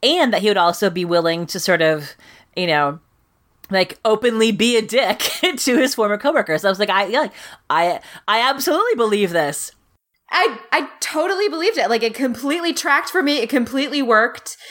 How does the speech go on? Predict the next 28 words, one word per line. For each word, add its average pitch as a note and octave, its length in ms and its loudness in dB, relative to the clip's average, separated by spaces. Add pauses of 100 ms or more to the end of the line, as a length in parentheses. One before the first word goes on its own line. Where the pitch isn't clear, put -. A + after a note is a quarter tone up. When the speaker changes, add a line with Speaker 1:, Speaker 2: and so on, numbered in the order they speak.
(220)
Speaker 2:
And B3 180 0
then C4+ 240 0
when C4 140 0
you B3+ 100 -4
know A#3+ 300 2
that B3 140 0
it's, A3+ 340 -4
like, G#3 440 -8
that G3+ 160 0
it's G3+ 120 -6
actually, G#3+ 320 0
like, G#3 220 0
the G3+ 80 -2
switch, - 320 -4
then A3+ 140 2
you're G#3+ 100 0
like, - 280 -2
that F#3+ 200 4
also G3 320 2
completely, G#3 500 -4
like, G#3+ 240 0 (260)
like, G3+ 280 0
that A#3 260 4
is, D4+ 340 -2
that A3 180 4
is, D4 120 0
like, B3+ 160 2
how B3+ 680 0